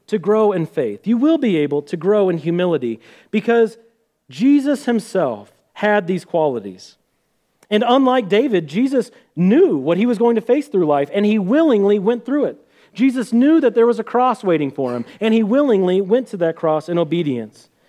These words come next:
And the end of Jesus' obedience is salvation for us. Not a kingdom for Israel,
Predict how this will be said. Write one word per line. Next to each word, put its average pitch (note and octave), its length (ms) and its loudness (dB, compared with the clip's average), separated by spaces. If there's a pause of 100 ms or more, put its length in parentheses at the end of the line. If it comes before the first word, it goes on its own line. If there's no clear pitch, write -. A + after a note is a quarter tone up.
(220)
And A3 160 2
the A#3 180 0
end F#3 460 2 (100)
of F3+ 160 -2
Jesus' F#3 640 0
obedience F#3 640 -2
is F#3+ 260 0
salvation F#3+ 720 -2
for C3 240 -6
us. - 480 -16 (340)
Not C#4+ 200 2
a C#4 40 0
kingdom C#4+ 380 2
for A3 180 2
Israel, D3 480 -4